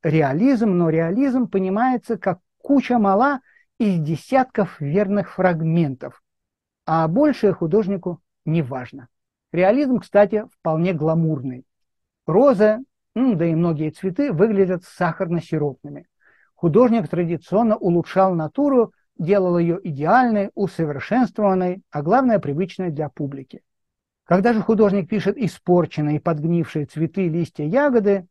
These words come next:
они подгнивают у него идеально. В общем-то, правильный подход. Картина ведь не документ и не слепок с природы. Жаль, что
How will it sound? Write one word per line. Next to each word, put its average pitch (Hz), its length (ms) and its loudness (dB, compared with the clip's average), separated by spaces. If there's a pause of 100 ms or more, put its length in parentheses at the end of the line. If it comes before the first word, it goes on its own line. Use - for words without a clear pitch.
(260)
они 254 240 0
подгнивают 165 640 2
у 170 60 0
него 151 460 0 (320)
идеально. 147 840 -4 (540)
В 170 80 2
общем-то, 254 400 2
правильный 202 640 4
подход. 147 540 -4 (420)
Картина 180 380 0
ведь 160 160 0
не 165 100 0
документ 175 560 0
и 175 180 0
не 160 140 0
слепок 214 380 -2
с - 40 -20
природы. 131 540 -4 (840)
Жаль, 294 520 0
что 208 400 0